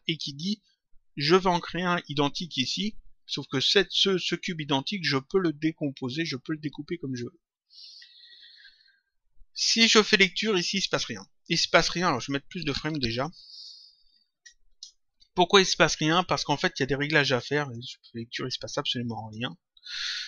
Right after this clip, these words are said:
Il y a des réglages à faire. Je retourne dans mon Expresso. Je reclique sur Pebbleur pour afficher de nouveau ces, ces paramètres. Voilà. Et ici, euh, en fait, on voit qu'il y a, euh, phase de morphing.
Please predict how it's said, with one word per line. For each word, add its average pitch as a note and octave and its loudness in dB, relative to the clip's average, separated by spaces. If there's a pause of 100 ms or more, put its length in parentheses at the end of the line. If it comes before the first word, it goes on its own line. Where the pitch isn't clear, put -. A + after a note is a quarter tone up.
(180)
Il D#3+ 4
y - 6
a F3+ 6
des G3 10
réglages F#3+ 6
à D#3+ 8
faire. - -4 (160)
Je D3+ 4
retourne G#3+ 2
dans G3 4
mon E3 0
Expresso. D#3 -4 (720)
Je C3+ -2
reclique G3+ -4
sur - -2
Pebbleur B2+ -2
pour A#2+ -6
afficher C#3 -2
de C3+ -4
nouveau C#3 -2
ces, G#2+ -8
ces - -12
paramètres. B2 -4 (1120)
Voilà. - -4 (300)
Et F#3 6
ici, G3 2
euh, D#3+ 4
en D3+ 0
fait, - 0
on D3 -2
voit G#3 0
qu'il - -4
y - 4
a, D3 4
euh, A2+ -4
phase F#3+ 0
de F#3 6
morphing. C#3 -2